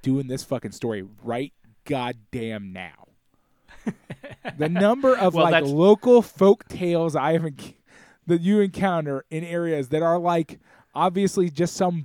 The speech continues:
Speaker 1: bullshit that happened that people just kept magnifying over generations. Like, oh no, they're definitely telling this story, like, right now in that town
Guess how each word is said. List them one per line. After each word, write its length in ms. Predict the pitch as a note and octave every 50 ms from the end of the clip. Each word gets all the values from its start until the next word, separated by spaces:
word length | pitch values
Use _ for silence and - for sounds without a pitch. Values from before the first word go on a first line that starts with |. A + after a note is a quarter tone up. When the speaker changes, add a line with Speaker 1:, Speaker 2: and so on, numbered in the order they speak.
| A#2
Speaker 1:
bullshit 480 | - C#3+ D3+ E3 F#3 F3 - - D#3 C#3+
that 120 | C3+ B2+
happened 380 | A#2 A#2+ B2 B2 A#2+ - A#2+ A#2+
that 80 | A#2 -
people 240 | - C#3+ C3+ C3+
just 240 | B2+ A#2 C#3 B2+ -
kept 240 | - - F#3 - -
magnifying 920 | C3 B2+ B2+ B2+ C3 C#3+ C#3 B2 A#2+ A2+ - A#2+ A2 F#2+ F#2+ F#2+ F#2 G2
over 300 | G#2+ A2+ A2+ A2 A2 A2 A2
generations. 760 | G#2 A#2+ B2 A2+ G#2+ G#2 A#2 A#2+ A2+ - G#2 F#2+ F#2+ F2+ -
Like, 300 | A2 A2+ A2 A2 - _ _ _ _ _ _ _ _ _
oh 140 | - E3+ D3+
no, 160 | C3+ G#2+ F2+
they're 160 | F2 - E3+ E3
definitely 500 | - _ - D#3 C3+ A2+ - A2+ G#2 -
telling 260 | - F#2+ F2 F#2 F2
this 120 | F2+ F#2
story, 260 | - - F#2 E2+ F#2+
like, 160 | G2 G2 G2 - A#2+ A#2+ A#2
right 240 | C3 C3 A#2 G#2 G#2+
now 220 | G#2+ F#2 E2+ E2+ -
in 160 | B2 B2 A#2+
that 200 | A2 G2+ G2+ -
town 320 | - - G#2+ F#2+ F2+ F#2